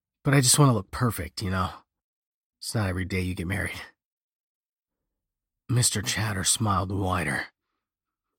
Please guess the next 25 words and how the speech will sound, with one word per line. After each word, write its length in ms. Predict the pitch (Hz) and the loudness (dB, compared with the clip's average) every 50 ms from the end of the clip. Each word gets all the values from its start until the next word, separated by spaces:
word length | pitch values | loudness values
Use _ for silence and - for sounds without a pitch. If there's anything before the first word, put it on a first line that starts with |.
| _ _ _ _ - | _ _ _ _ 2
"Absolutely, 1200 | 254 202 208 151 - - - 202 202 190 185 196 202 202 208 196 165 - 143 135 131 123 104 92 | 4 4 4 6 6 6 8 8 8 8 8 8 8 8 8 6 6 4 2 2 4 2 2 2
sir." 600 | - - - - 110 92 87 87 - - - - _ _ _ _ _ _ _ _ _ _ _ _ _ _ _ _ _ _ _ _ _ _ _ _ _ _ _ _ _ _ _ _ _ _ _ _ _ - | 2 2 2 2 0 0 -2 -4 -6 -8 -12 -16 _ _ _ _ _ _ _ _ _ _ _ _ _ _ _ _ _ _ _ _ _ _ _ _ _ _ _ _ _ _ _ _ _ _ _ _ _ -4
He 240 | - 131 190 220 220 | 2 6 6 8 8
set 340 | - - - 143 139 - - | 8 8 10 8 8 8 6
the 60 | 127 | 6
measuring 480 | 120 120 123 123 113 123 120 113 110 | 6 6 6 4 4 4 4 2 2
tape 320 | 104 - - 107 98 - _ | 0 -2 -4 -4 -6 -6 _
down 340 | - 92 87 82 78 78 - - - - _ | -4 -2 -2 -2 -2 -4 -8 -12 -18 -14 _
with 120 | - 104 | -10 -6
his 280 | 92 87 - - - - - _ - | -2 2 2 2 2 0 -4 _ -10
thick 200 | 113 98 - - | -10 -10 -10 -10
hands, 500 | - 98 98 95 85 - - - - - _ _ _ _ _ _ _ _ _ _ _ _ _ _ _ _ _ | -10 -10 -8 -8 -10 -6 -4 -4 -6 -6 _ _ _ _ _ _ _ _ _ _ _ _ _ _ _ _ _
but 160 | - 139 143 | 4 4 6
then 160 | 135 151 147 | 8 8 8
he 100 | 139 131 | 8 8
did 200 | 117 113 123 107 | 6 4 2 2
something 300 | - - - 78 - - | 2 0 0 -4 -8 -6
strange. 560 | - - - - 104 80 - - - - - _ _ _ _ _ _ _ _ _ _ _ _ _ _ _ _ _ _ _ _ _ _ _ _ _ | -4 -4 -4 -4 -8 -10 -12 -14 -16 -18 -20 _ _ _ _ _ _ _ _ _ _ _ _ _ _ _ _ _ _ _ _ _ _ _ _ _
I 160 | 123 131 135 | 4 4 6
expected 560 | 127 113 - - - - 156 160 - 147 127 | 4 4 2 0 2 4 2 4 4 2 2
him 140 | 120 123 110 | 4 4 2
to 80 | 101 98 | 2 0
reach 180 | 87 90 - | -2 -6 -6
for 120 | - - - | -8 -10 -10
pins, 560 | - - - 101 90 76 67 - - - - | -10 -10 -10 -10 -10 -10 -6 -6 -6 -6 -6